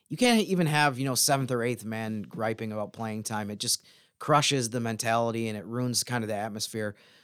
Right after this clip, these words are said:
So you really can't have guys that are, you know, in the position that he was in, unfortunately, where he's the el-,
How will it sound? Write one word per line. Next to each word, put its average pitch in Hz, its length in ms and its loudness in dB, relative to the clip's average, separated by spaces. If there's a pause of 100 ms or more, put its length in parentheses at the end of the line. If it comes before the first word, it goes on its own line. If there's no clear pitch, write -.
(120)
So 143 60 0
you 156 120 2
really 185 280 8
can't 139 300 -2
have 113 260 0
guys 110 260 -2
that 113 140 -2
are, 110 320 -4
you 120 80 -10
know, 113 140 -4
in 110 80 -4
the 107 40 -6
position 113 320 -4
that 110 100 -6
he 113 120 -8
was 107 180 -6
in, 107 140 -6
unfortunately, 107 640 -6
where 104 160 -2
he's 110 220 -6
the 104 160 -6
el-, 104 160 -4